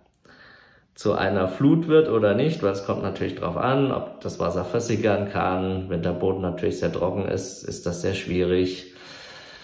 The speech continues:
Wenn die Fläche natürlich zu betoniert ist, ist das auch schwierig mit dem Abfließen von dem Wasser. Das heißt, eine hohe Menge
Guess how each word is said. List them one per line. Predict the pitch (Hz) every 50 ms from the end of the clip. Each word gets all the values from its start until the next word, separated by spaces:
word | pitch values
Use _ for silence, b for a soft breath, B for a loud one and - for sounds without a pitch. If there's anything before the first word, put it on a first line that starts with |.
| B B B B B B B B B B B B B B B _ _ _ _ _ _ _ _ _ _ _ _ _ _ _ _ -
Wenn | - 101 110 110 101 104 -
die | - 92
Fläche | - - 107 101 101 107 107
natürlich | 92 90 85 - - 104 90 - -
zu | - 107 104
betoniert | 107 104 101 101 98 95 95 104 104 104 101
ist, | 98 101 - - -
ist | 82 85
das | 92 87 85 92
auch | 90 110 110 - - - - -
schwierig | - - 107 104 107 104 101 101 104 -
mit | 98 87 92
dem | 95 85
Abfließen | - - - - - - 98 95 95 92 95 92
von | - 85 85 90
dem | 90 87 87
Wasser. | 85 85 87 85 87 87 87 87 87 85 85 - - -
Das | - 85 - -
heißt, | 87 85 87 90 90 87 - - - - - - - - 87
eine | 85 82 87 - 82 90 95 95 101 101 101 101
hohe | 101 101 107 110 107
Menge | 101 98 101 110 120 123 123 120 120 120 120 - - -